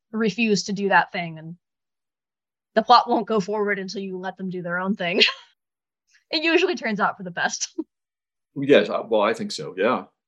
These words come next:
Speaker 2: yeah. Now, like Tolkien and like other Catholic fantasy writers, your story is not set in a recognizably Christian universe. Uh, talk to us about that.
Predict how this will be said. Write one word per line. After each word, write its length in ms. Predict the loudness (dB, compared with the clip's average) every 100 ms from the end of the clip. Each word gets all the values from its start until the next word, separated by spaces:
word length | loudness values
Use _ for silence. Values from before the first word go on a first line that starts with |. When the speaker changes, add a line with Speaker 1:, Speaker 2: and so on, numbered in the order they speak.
| _ -4
Speaker 2:
yeah. 300 | -2 -2 -6 _ _ -20 -18 2
Now, 220 | 4 4 2
like 460 | 2 2 0 -12 _ _ 2
Tolkien 460 | 6 6 4 -2 -2
and 100 | -2
like 240 | -2 0
other 300 | 0 0 -2 -6
Catholic 500 | -4 -4 -2 -6 -8
fantasy 480 | -8 -8 -6 -6 -4
writers, 600 | -2 -2 -4 -12 -14 -16 _ _ _ _ 0
your 180 | 2
story 440 | 2 6 6 8 4
is 140 | -2
not 320 | -4 0 -2 -4 _ -8
set 460 | -2 2 2 2
in 100 | -4
a 80 | -6
recognizably 1120 | -4 -4 -4 -6 -8 -4 -2 -4 -8 -12 -12 -14
Christian 580 | -4 -4 -4 -8 -10 -8
universe. 720 | -10 -10 -10 -10 -10 -12 _ _ _ _ _ _ _ _ -8
Uh, 60 | -8 -8
talk 340 | -6 -4 -4 0
to 200 | 2 2
us 120 | -2
about 340 | -4 -4 -4
that. 260 | -8 -8